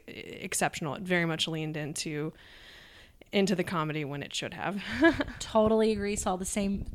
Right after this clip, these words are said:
Speaker 2: movie and thought the same thing. Really, really enjoyed that one. That would be a fun one since we, we are officially covering horror movies now.
Speaker 1: Mm-hmm.
Speaker 2: Like, officially Fatal Films is now covering horror films.
Speaker 1: Ooh.
Speaker 2: Ready or Not would be a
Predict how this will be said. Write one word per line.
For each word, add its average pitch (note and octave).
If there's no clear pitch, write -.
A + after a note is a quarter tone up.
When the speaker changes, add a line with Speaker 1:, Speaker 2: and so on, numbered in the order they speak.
Speaker 2:
movie A3
and F#3+
thought G3
the G3
same G3+
thing. C#4
Really, A3
really F#3+
enjoyed -
that -
one. F#3+
That A3+
would B3+
be C4+
a B3+
fun A#3+
one A3+
since A#3
we, G#3+
we A3
are G#3
officially G#3+
covering A3
horror B3
movies C4+
now. D4+
Speaker 1:
Mm-hmm. C#4
Speaker 2:
Like, F#4
officially A#3+
Fatal G#3+
Films G#3
is F#3
now F#3+
covering F#3
horror F3+
films. A3+
Speaker 1:
Ooh. A#3
Speaker 2:
Ready A3+
or A3
Not G3
would F#3
be F3+
a F3